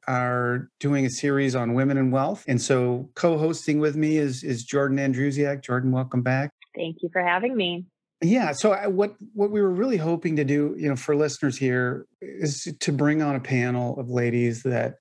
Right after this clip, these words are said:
Speaker 1: come at life from different angles. They might be, you know, in different stages of life, different life experiences,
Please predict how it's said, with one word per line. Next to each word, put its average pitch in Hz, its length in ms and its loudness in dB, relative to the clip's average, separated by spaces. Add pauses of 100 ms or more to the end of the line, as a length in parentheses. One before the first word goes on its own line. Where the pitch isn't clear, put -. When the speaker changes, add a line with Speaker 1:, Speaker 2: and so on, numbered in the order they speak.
(240)
Speaker 1:
come 151 320 0
at 131 440 -4 (100)
life 123 280 0
from 117 220 0
different 120 300 -2
angles. 143 260 2
They 127 80 0
might 113 240 0
be, 113 280 0 (360)
you 147 80 2
know, 110 80 2
in 110 120 0
different 117 280 -4
stages 156 460 0
of 147 100 2
life, 139 480 0 (120)
different 113 280 -6
life 110 180 -4
experiences, 147 960 -2